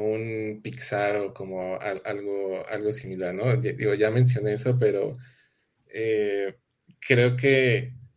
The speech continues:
justo el hecho de, de, de que se pueda crear un universo alrededor de, de estos personajes, em,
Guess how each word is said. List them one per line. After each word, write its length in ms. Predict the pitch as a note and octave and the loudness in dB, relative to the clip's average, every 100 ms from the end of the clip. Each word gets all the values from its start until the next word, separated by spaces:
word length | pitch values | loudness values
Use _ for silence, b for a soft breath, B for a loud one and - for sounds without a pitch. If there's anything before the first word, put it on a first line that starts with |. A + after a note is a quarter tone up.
| _ _ _ _ _ _ _ _ _ - | _ _ _ _ _ _ _ _ _ -16
justo 440 | B2 C3 B2 B2+ | -4 0 2 4
el 100 | B2 | 4
hecho 280 | A#2+ C3 C3 | 4 4 2
de, 360 | A#2 G#2 - | 4 2 0
de, 760 | - G#2 G2+ G2 G2 F#2 F2+ - _ _ _ _ _ _ _ _ - | -8 -10 -6 -4 -4 -6 -10 -16 _ _ _ _ _ _ _ _ -8
de 220 | B2 A#2 | -4 -2
que 120 | - | -4
se 160 | - - | -4 -6
pueda 400 | - A#2+ A#2+ B2 | 0 6 6 6
crear 260 | B2 A2 A2+ | 4 4 4
un 140 | A#2+ | 2
universo 640 | A2+ G2+ F#2+ G2+ G2 A2+ G#2 | 0 -2 -2 -2 -4 -4 -4
alrededor 720 | G2+ G2 F#2+ F#2+ F#2+ F#2+ F#2+ | -4 -4 -4 -2 -2 -4 -4
de, 440 | G2 G2 F#2 - - | -4 -4 -6 -10 -6
de 100 | G2 | -6
estos 280 | - G#2 | -6 -8
personajes, 920 | - F#2+ - F#2+ F#2+ F#2 G2+ G#2 - _ _ _ _ _ _ _ | -6 -8 -8 -8 -8 -8 -8 -8 -10 _ _ _ _ _ _ _
em, 640 | A2 G2+ F#2+ F#2 F#2 F#2 | -8 -6 -4 -4 -6 -8